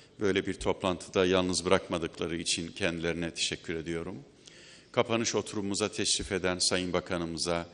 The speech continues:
Sayın Valimize, Sayın Belediye Başkanımıza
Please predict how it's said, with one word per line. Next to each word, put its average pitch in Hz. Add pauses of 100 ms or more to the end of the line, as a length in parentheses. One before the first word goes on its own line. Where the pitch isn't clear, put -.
(400)
Sayın 90
Valimize, 82
Sayın 82 (240)
Belediye 82
Başkanımıza 80